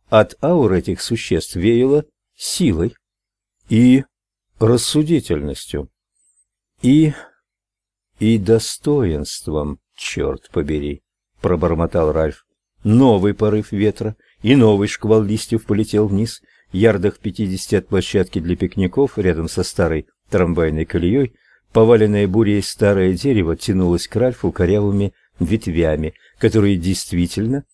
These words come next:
напоминали растопыренные, хватающие щупальца. Внезапно Ральфу показалось, что в ту ночь он видел слишком многое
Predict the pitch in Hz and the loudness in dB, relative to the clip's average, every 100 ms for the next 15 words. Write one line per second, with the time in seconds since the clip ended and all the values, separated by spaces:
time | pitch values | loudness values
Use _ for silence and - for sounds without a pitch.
0 | _ 110 104 117 90 87 85 80 78 101 | _ 0 0 2 0 0 0 -2 -2 -2
1 | - 90 - 82 71 80 110 120 - 82 | -4 -6 -6 -8 -6 -6 -6 -6 -4 -4
2 | - 73 71 92 - 107 117 - _ _ | -4 -6 -6 -8 -10 -8 -8 -10 _ _
3 | - - - 69 - 76 - - - _ | -16 -10 -6 -6 -6 -10 -8 -10 -10 _
4 | _ _ _ _ _ _ _ _ _ _ | _ _ _ _ _ _ _ _ _ _
5 | _ - 107 104 160 180 117 101 101 - | _ -2 0 4 2 2 2 4 2 0
6 | 113 151 147 101 82 73 78 - - 110 | -4 -2 0 0 0 -2 -4 -6 -4 -4
7 | - 151 95 78 - - 110 107 113 117 | 0 0 2 -2 -6 -2 0 2 0 0
8 | 110 - 90 - - 135 117 95 87 87 | -2 -2 -4 -4 -2 -2 2 2 2 0
9 | 113 - | -2 -6